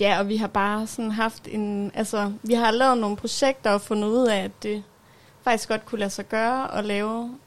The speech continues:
lave noget fedt, øh, på egen hånd, men også ligesom selv få lov til at bestemme de rammer, vi så ligesom arbejder indenfor. Øhm,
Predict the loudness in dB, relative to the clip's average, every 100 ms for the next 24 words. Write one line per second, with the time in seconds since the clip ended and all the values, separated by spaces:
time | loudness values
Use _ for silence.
0 | -6 0 2 2 -2 -2 -4 -4 -12 _
1 | _ _ _ _ 0 2 2 -2 -2 0
2 | 2 2 2 2 2 0 0 0 0 -4
3 | -4 0 2 2 0 -4 -2 0 0 -2
4 | -4 -6 0 0 0 -4 -4 -2 0 0
5 | -2 -4 -6 -8 -8 -8 -10 -10 -12 -16
6 | -4 0 2 2 0 -2 -6 -6 -8 -8
7 | -14 -20 -20 -20 -20 -20 _ 2 2 2
8 | -2 -4 -6